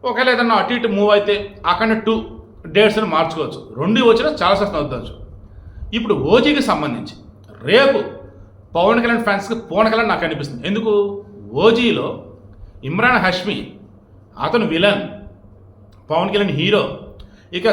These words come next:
సినిమాలో ఉన్నటువంటి క్యారెక్టర్లు ఎవరు ఏంటని చూస్తే అద్భుతమైనటువంటి తారాగణం. సినిమా మనకున్న సమాచారం వరకు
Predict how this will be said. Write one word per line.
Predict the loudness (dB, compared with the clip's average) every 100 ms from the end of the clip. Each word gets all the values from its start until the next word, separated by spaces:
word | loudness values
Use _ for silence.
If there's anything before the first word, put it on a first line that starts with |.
| 0
సినిమాలో | -2 2 4 4
ఉన్నటువంటి | 2 0 2
క్యారెక్టర్లు | 2 2 2 2
ఎవరు | 2 0
ఏంటని | -2 -2 -4
చూస్తే | -2 0 0 -2 -4 -6
అద్భుతమైనటువంటి | -6 -8 -2 0 2 2 0 -4 -6 -2 2
తారాగణం. | 4 4 2 -2 -6 -14 -20 -20 -20 -20 -20 -20 -20 -20 -20 -20 -6
సినిమా | 0 4 4 6
మనకున్న | 4 2 0 0
సమాచారం | 0 0 0 0
వరకు | -4